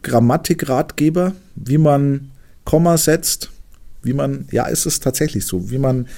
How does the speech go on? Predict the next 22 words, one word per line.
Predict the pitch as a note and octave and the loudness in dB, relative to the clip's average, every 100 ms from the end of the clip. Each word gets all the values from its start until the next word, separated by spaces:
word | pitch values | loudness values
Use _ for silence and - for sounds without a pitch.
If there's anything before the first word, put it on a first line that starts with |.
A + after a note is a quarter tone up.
| - - | -10 0
wann | B2 | 4
man | E3+ E3 | 6 4
einen, | C#3+ C#3+ | 4 0
äh, | - A#2+ A2+ | 2 4 4
Strichpunkt | A2+ - F3 - F3 F3 | 2 -2 -4 -2 -2 0
mal | D3 C#3 | 0 2
setzen | D#3 - D3+ | 0 0 -2
kann, | - C#3 C#3+ - - - | -2 -4 -4 -8 -12 -6
ein | - | -4
paar | - C3+ | 0 0
Schreibratgeber, | - A2+ C#3+ D#3+ B2+ C#3 - C3+ C#3+ C3+ C3 A#2+ | 0 2 2 2 -2 -2 2 2 4 4 4 2
was | B2 - | 0 0
Show, | - C#3 | 4 4
Don't | C3 B2 | 4 2
Tell | - A#2+ A#2+ | 2 2 2
ist, | B2 B2 | 0 0
wie | |
ich | C3 C#3+ | -2 -2
einen | |
guten | B2+ C3+ - | -4 -4 -4
Anfang | A#2+ B2 A#2+ | -4 -4 -4
schreibe. | - A2 A2+ A#2 | -4 0 2 2